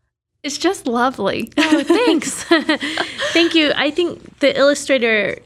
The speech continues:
Speaker 2: I just love the, I mean, it's a truly beautiful, visually beautiful book. And that's,
Speaker 1: Mm-hmm.
Speaker 2: that is because of, I cannot take any credit for that. That's the, the, largely the illustrator and the graphic design at I V P. They did,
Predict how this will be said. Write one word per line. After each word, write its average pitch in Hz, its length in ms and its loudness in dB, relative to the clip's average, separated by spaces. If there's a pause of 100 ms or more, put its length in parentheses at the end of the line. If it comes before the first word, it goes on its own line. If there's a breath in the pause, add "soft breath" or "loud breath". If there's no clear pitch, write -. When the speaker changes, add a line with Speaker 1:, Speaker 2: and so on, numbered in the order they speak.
(260)
Speaker 2:
I 247 100 -2
just 240 240 -8
love 214 480 -4 (580)
the, - 320 -2
I - 60 0
mean, 262 180 0
it's 247 180 -4
a 240 60 -6
truly 302 380 -2
beautiful, 208 720 -2
visually 208 520 0
beautiful 190 420 -2
book. 170 260 -6
And 202 160 -2
that's, 208 240 -2
Speaker 1:
Mm-hmm. 254 320 -8
Speaker 2:
that 185 240 0
is 175 240 -4
because 185 380 -6
of, 165 200 -12 (320)
I 208 140 0
cannot 185 320 -4
take 180 180 -8
any 214 140 -2
credit 196 280 -6
for - 100 -8
that. - 180 -6
That's 208 220 -2
the, 190 260 0 (460 loud breath)
the, 220 240 0
largely 233 480 2
the 196 120 -2
illustrator 185 520 -2
and 175 160 -2
the 170 80 -4
graphic 170 380 -6
design 170 380 -8
at - 200 -12
I 185 80 -6
V 175 120 -10
P. 160 220 -8
They 160 160 -8
did, 151 420 -12